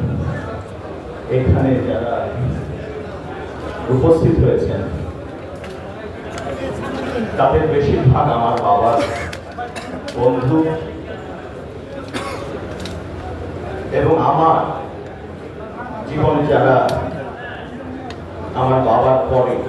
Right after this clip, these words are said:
আমার মুরব্বী হিসেবে, আমার গার্জিয়ান হিসেবে আছেন, তারাই এখানে আজ সবাই উপস্থিত। আমি এভাবে বললাম কেননা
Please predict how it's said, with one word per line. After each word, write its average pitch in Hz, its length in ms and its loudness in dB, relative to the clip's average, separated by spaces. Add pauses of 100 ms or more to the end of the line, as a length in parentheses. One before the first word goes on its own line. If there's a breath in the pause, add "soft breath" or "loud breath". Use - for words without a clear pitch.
(1300)
আমার 127 240 4
মুরব্বী 165 460 4
হিসেবে, - 680 2 (320)
আমার 131 360 0
গার্জিয়ান 147 460 2
হিসেবে - 460 -4 (1400)
আছেন, 170 440 4 (800)
তারাই 156 280 4
এখানে 123 480 2
আজ - 400 -4
সবাই 139 320 4
উপস্থিত। - 520 -4 (4000)
আমি 135 240 4
এভাবে 180 300 8
বললাম 165 500 0
কেননা 151 520 0